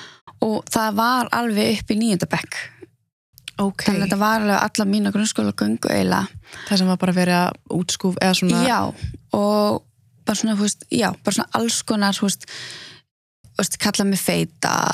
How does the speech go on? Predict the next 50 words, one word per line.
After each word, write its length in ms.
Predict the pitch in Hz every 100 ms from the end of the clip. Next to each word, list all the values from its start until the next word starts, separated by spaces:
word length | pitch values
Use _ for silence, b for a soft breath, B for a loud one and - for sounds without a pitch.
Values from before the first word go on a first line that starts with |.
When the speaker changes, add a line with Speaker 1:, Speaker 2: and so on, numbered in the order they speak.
| -
Speaker 1:
þú 120 | - 185
veist, 160 | - - -
þegar 160 | 202
ég 80 | 196
labba 320 | 190 185 190
á 40 | 185
göngunum 500 | 196 196 196 185 180
þá 60 | 180
hristist 400 | 196 190 - -
gólfið 840 | 202 190 185 170 185 175 170 170
og, 180 | 170 165
þú 360 | - - - -
veist, 120 | -
það 120 | 190
var, 260 | 185 180 - -
hérna, 320 | 180 185 185
á 40 | 180
tíma 320 | - 214 196
þá 60 | 190
missti 260 | 196 -
ég 80 | 202
afa 340 | 202 202 208 208
minn 280 | 208 190
og 160 | 180 185
kalla 300 | - - 190
út 80 | 185
úr 60 | 185
gluggann 380 | 214 202 196 190
yfir 140 | 190
alla 160 | 190 190
skólann 600 | - 214 208 190 185 185
að, 220 | - 185 180
hérna, 160 | 185
var 100 | 185
gott 240 | - 202 -
að 140 | -
afi 240 | 202 202 196
minn 180 | 185 175
dó 100 | 185
og, 640 | 180 175 165 165 165 160 B B B B B
og 60 | 208
svona, 300 | - 208 196 -
þú 100 | 208
veist, 120 | -
mátti 240 | 214 - -
ekki 160 | 220
leika 580 | 220 214 202 _ - - - -
og 200 | 190 185
ef 120 | 190 190
að, 160 | 190